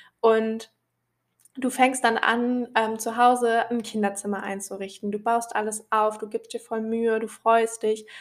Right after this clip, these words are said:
Und dann kommt der Höhepunkt, also die, die Eisprungphase, wo dein Körper alles daran legt, befruchtet zu werden. Und dann merkt er, „Oh, nicht schwanger geworden.“ Und das ist wie so eine riesige Enttäuschung für ihn erstmal.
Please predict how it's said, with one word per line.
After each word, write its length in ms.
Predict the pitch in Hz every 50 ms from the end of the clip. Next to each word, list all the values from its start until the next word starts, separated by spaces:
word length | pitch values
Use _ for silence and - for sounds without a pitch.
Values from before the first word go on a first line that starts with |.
| - - _ _
Und 180 | - 226 214
dann 180 | 233 247 285 285
kommt 240 | - - 269 254 -
der 180 | 220 208 214
Höhepunkt, 720 | - 294 320 302 - - - 247 277 330 392 381 - - -
also 380 | 226 220 220 220 214 214 214 214 214 214 _ -
die, 280 | 214 214 208 208 208
die 400 | 208 - 202 202 202 202 220 226 _ - - -
Eisprungphase, 840 | 226 262 269 - - 220 208 214 - 208 208 208 214 233 285 311 - - - - - - - _ _
wo 420 | 220 208 214 226 233 233 233 233 226
dein 240 | 226 220 220 214
Körper 800 | 214 214 - 254 285 285 285 - 262 254 254 254 254 254 - - -
alles 300 | - 226 240 269 269 269 -
daran 320 | 240 233 226 226 220 214
legt, 280 | 214 233 240 233 - -
befruchtet 480 | 202 - - 233 226 220 220 - -
zu 200 | - - 202 196
werden. 480 | 196 190 190 202 190 190 202 208 208 - _ _ _ _ _ _ _ _ _ _ _
Und 380 | - 233 240 240 233 233 - - _ _ _
dann 260 | - 254 285 294 277
merkt 340 | 269 254 240 240 240 - -
er, 300 | - 226 233 240 247 - - -
„Oh, 320 | - 233 208 196 202 - - _ _ _ _ _ _ _ _ _ _ -
nicht 220 | 247 247 240 -
schwanger 320 | - - 214 202 196 196 190
geworden.“ 640 | 190 190 202 190 185 185 190 190 202 208 - - _ _
Und 160 | - 226 233 226
das 200 | 247 247 - -
ist 180 | - - -
wie 120 | 254 262 262
so 80 | 254
eine 220 | 247 247 240 240 247
riesige 500 | 262 269 269 269 277 269 254 254 - 208
Enttäuschung 580 | 220 226 214 - 240 226 226 226 226 202 190 190
für 140 | - -
ihn 200 | 185 196 196 196
erstmal. 480 | 208 214 196 190 - - - 196 196 208